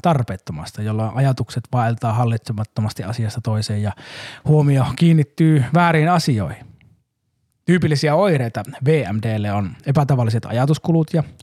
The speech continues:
toisiinsa liittymättömiä asioiden yhdistely, mistä seuraa omituisia ideoita ja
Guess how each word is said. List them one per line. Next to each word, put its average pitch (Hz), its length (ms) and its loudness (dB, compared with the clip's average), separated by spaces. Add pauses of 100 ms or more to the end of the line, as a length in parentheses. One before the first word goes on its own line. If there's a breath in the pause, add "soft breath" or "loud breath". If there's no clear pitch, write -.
(260)
toisiinsa 156 380 4
liittymättömiä 135 640 2
asioiden 139 300 2
yhdistely, 127 540 2 (380 loud breath)
mistä 139 180 2
seuraa 127 540 2
omituisia 139 500 2
ideoita 120 420 0
ja 117 120 0